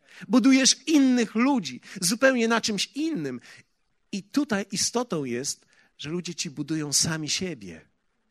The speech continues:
a ty dajesz im narzędzia, aby mogli budować swoje życie. Dlatego, że w momencie, kiedy ludzie ci przeżywali wcześniej, wiecie, wielkie przebudzenie, bo to było wielkie przebudzenie z dziejów. To trzeba powiedzieć.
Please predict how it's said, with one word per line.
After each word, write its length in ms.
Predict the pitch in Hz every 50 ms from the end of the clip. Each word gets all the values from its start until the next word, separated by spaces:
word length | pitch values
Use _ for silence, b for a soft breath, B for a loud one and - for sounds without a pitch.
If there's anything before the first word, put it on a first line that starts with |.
| _ _ _ _ _ _ _ _ _ _ _ _ -
a 100 | 147 151
ty 200 | - - 185 175
dajesz 480 | 135 160 165 185 190 190 175 143 - 175
im 140 | 160 151 151
narzędzia, 800 | 143 135 127 127 175 233 233 208 151 120 104 101 - - - _ b b b b b b b b
aby 220 | b 165 147 156 156
mogli 360 | 156 170 185 175 156 156 160
budować 520 | 139 143 139 135 156 156 131 127 120 -
swoje 380 | - - - - 131 123 131 131
życie. 460 | - 160 156 - - - - - 113 _ _ B B B B B B B B B B B B
Dlatego, 380 | - 151 - 233 226 214 214
że 280 | 185 170 196 202 190 185 b b b b b b b b
w 100 | b 147
momencie, 520 | 165 185 185 185 202 262 294 254 - 254 214
kiedy 300 | - 226 196 185 214 202
ludzie 280 | 208 254 269 247 233
ci 140 | - - 214
przeżywali 640 | 185 - - 220 185 175 190 170 214 240 262 240 214
wcześniej, 500 | - - - 254 262 247 - 214 185 180
wiecie, 280 | 170 202 208 - 202 180
wielkie 300 | 165 220 226 220 233 214
przebudzenie, 800 | - - - 180 147 143 139 123 196 233 226 175 123 113 110 170 - _ _ _ _ _ _ _ _
bo 80 | - 254
to 100 | 285 247
było 160 | 226 220 185
wielkie 280 | 170 196 190 - 190 175
przebudzenie 540 | - - 156 139 139 135 160 160 139 117
z 40 | 107
dziejów. 460 | 107 - 123 101 - - - - _ _ _ _ _ _ _ _ -
To 100 | 277 240
trzeba 300 | - - 208 175 160 -
powiedzieć. 500 | - 147 135 160 147 113 107 90 -